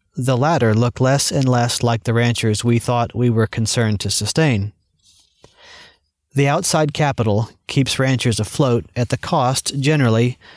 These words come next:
of continuing to raise the value of ranches. There is a need to supplement these sources of money in ways that reduce the cost of entry.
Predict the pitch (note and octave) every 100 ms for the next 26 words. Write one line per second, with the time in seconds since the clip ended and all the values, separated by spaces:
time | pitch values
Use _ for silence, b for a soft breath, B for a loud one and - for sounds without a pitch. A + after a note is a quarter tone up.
0 | B B B B2 - C#3 C3 E3+ D#3 C#3
1 | C3+ A#2+ B2+ A#2 A2 A2+ C3 A2+ A2+ G#2+
2 | G#2 G2 A2 A#2+ B2 G#2 - - _ _
3 | _ _ _ b b b b b b -
4 | A#2+ B2+ C3+ D3 D3+ D3 A#2 A2+ - A#2+
5 | F3 E3 B2+ A#2 A2 A#2 A2+ - A2 -
6 | A#2 G#2+ A2 G#2 G#2+ A#2 B B B B
7 | B B _ - B2 B2+ B2+ B2+ A#2 B2+
8 | A#2 A#2+ C3 C3+ B2+ - - A#2+ G#2+ -
9 | G#2 G#2 G2 F#2+